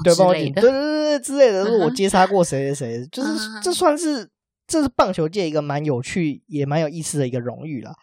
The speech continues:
Speaker 2: 那这个小马联盟的话，它除了少棒，它还其实还有青棒跟青少棒，就是国中生打的也有，高中生打的也有。
Speaker 1: 哦，那分得蛮细的，
Speaker 2: 对，对，对，
Speaker 1: 就各个年龄层它都有。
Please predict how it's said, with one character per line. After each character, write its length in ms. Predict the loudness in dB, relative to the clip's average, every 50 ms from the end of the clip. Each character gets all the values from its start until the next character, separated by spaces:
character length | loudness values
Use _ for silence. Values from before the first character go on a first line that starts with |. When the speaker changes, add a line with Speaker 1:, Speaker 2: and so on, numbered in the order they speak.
| _ _ _ _ _ _
Speaker 2:
那 80 | 0 2
这 80 | 2
个 80 | 2 2
小 220 | 4 4 4 6
马 140 | 4 4 2
联 160 | 2 0 -2
盟 180 | -2 -4 -2 0
的 60 | 2
话， 120 | 2 4
它 160 | 4 2 0 -2
除 220 | -2 -4 -4 -2
了 60 | -2
少 200 | 2 2 4 4
棒， 220 | 4 2 0 -2 -2
它 140 | -2 -2
还 80 | -2 -4
其 120 | -6 -8
实 80 | -8 -6
还 120 | -4 -4
有 100 | -4 -4
青 340 | -4 -6 -8 -8 -8 -8 -4
棒 280 | -2 -4 -4 -4 -6 -8
跟 180 | -10 -10 -10 -12 -16 -18 -16 -14
青 180 | -12 -10 -8 -6
少 160 | -6 -6 -6
棒， 280 | -6 -8 -10 -10 -8 -8
就 100 | -6 -6
是 80 | -4
国 180 | -4 -2 -2 -2
中 160 | -2 -2 -2
生 220 | -2 -4 -4 -4
打 160 | -6 -8 -8 -8
的 100 | -10 -10
也 120 | -8 -8
有， 180 | -8 -8 -8 -4
高 160 | 0 0 2
中 160 | 2 0 0
生 140 | -2 -4 -4
打 160 | -6 -8 -10
的 120 | -12 -18
也 140 | -18 -18 -18
有。 160 | -18 -18 -20
Speaker 1:
哦， 400 | -20 -20 _ _ -8 -8 -6 -6 -6 -8
那 80 | -8
分 200 | -4 -2 -2 -2
得 60 | -2
蛮 220 | -2 -4 -6 -6 -6
细 240 | -6 -6 -4 0 2
的， 100 | 2 2
Speaker 2:
对， 140 | 2 0
对， 100 | -2 -2
对， 20 | -2
Speaker 1:
就 80 | 0
各 160 | 2 4 4 4
个 80 | 2 0
年 180 | 0 -2 -4 -4
龄 160 | -6 -8 -8
层 240 | -8 -8 -8 -8 -8
它 140 | -8 -8
都 180 | -8 -10 -10 -12
有。 100 | -12